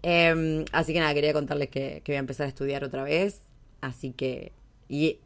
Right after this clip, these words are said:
te estoy contando que voy a empezar a estudiar otra vez y que encima quiero empezar a poner dos podcasts por semana, o sea, ¿en qué momento? Pero bueno, es la idea, se lo quería compartir. Y repetirles, obviamente, que cualquier sugerencia y demás, eh, ya saben dónde me encuentran. Ah,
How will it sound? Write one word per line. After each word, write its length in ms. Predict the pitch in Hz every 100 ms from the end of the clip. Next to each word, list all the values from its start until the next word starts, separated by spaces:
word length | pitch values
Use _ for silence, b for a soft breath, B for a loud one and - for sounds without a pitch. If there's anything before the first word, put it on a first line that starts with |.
| - -
te 120 | 160
estoy 160 | 202
contando 320 | 247 214 175 156
que 80 |
voy 60 | 160
a 20 |
empezar 240 | 196 185 190
a 40 |
estudiar 260 | 185 175 185
otra 200 | - 160
vez 460 | 175 214 226 - - - -
y 140 | 180 165
que 240 | 170 165
encima 280 | 165 185 190
quiero 120 | 180
empezar 300 | 165 160 170
a 140 | 170
poner 300 | 165 160 165
dos 160 | 165 165
podcasts 420 | - 170 165 165
por 120 | 147 131
semana, 360 | 147 160 175
o 40 | 151
sea, 280 | 160 156
¿en 280 | 160 160 160
qué 140 | 160 170
momento? 580 | 170 160 135 123 139 B B B -
Pero 140 | 143
bueno, 160 | 139 143
es 140 | 147
la 120 | 147
idea, 280 | 139 143 147
se 120 | 123
lo 120 | 131 131
quería 200 | 139 143
compartir. 680 | 139 135 131 160 190 202 - B B B B B -
Y 100 | 165
repetirles, 540 | 170 156 165 175 175 165
obviamente, 340 | 165 196 185
que 80 | 156
cualquier 480 | 147 139 151 151 147
sugerencia 840 | 139 - 143 147 147 135 147 -
y 60 |
demás, 640 | 139 135 143 151 156 - - -
eh, 240 | 131 131
ya 140 | -
saben 180 | 139 143
dónde 160 | 151 156
me 80 | 139
encuentran. 300 | 156 160 -
Ah, 400 | 190 208 175